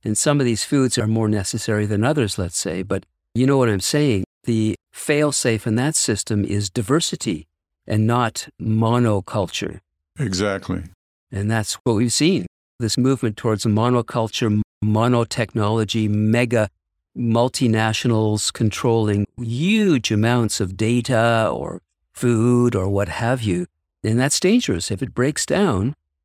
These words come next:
Speaker 1: millions upon millions of people are affected rather than a handful.
Speaker 2: Mm-hmm. So considering all that, these outages to me are sometimes blessings in disguise. As uncomfortable and as difficult as they are, they alert us to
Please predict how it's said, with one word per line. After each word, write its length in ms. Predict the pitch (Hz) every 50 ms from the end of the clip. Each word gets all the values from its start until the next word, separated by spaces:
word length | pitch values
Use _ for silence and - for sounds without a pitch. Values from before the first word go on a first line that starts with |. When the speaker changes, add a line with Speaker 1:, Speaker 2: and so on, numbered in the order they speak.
| _ _ _ _
Speaker 1:
millions 560 | 113 117 117 120 143 156 170 165 151 135 -
upon 280 | 139 - 123 113 113 113
millions 360 | 117 120 123 123 123 - -
of 140 | 107 - _
people 360 | - 156 175 - - 113 104
are 100 | 101 98
affected 440 | 95 - - 98 92 _ - 117 110
rather 320 | 110 110 107 113 113 110
than 320 | 104 107 104 101 98 98 - -
a 100 | - 98
handful. 640 | - 110 123 120 127 127 - - - 95 82 82 _ _ _ _ _ _ -
Speaker 2:
Mm-hmm. 640 | 120 107 110 143 170 160 120 98 95 - - -
So 300 | 143 - - 147 135 139
considering 560 | - - 127 123 - - 196 202 185 147 117
all 200 | 104 98 92 92
that, 200 | 92 98 107 107
these 180 | 107 117 104 95
outages 480 | 101 110 135 131 107 92 92 90 90 -
to 100 | - 95
me 260 | 98 104 107 107 104
are 480 | 95 92 90 90 87 85 87 - - - -
sometimes 640 | - - - 123 110 95 - 107 107 104 98 82 82
blessings 640 | 92 95 87 80 98 110 110 - - 117 104 95 101
in 100 | 104 101
disguise. 640 | 92 90 - - 117 113 123 117 101 92 90 87
As 140 | - 92 -
uncomfortable 760 | 107 107 98 - - 110 104 95 - - 117 107 107 110 110
and 160 | 101 95 92 92
as 120 | 85 78
difficult 480 | 90 107 101 107 101 95 95 87 - 98
as 160 | 92 87 82
they 160 | 95 90 90
are, 420 | 98 110 117 101 90 85 87 - - - - - - - - -
they 160 | - 101 98
alert 360 | 95 92 95 101 110 123 113
us 280 | 95 85 76 - - -
to 560 | - - - 95 90 87 92 90 85 85 -